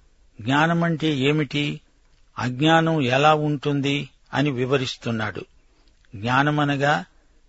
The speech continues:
తెలిసిన సత్యాన్ని ఆచరించడం. సామెతల గ్రంథంలో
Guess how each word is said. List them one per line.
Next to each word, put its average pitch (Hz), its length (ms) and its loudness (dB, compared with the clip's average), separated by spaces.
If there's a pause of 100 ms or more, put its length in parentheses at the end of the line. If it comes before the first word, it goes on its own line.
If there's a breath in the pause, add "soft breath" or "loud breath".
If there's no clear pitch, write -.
(140)
తెలిసిన 160 500 0
సత్యాన్ని 165 800 0 (100)
ఆచరించడం. 127 800 -2 (640)
సామెతల 147 640 0
గ్రంథంలో 139 680 0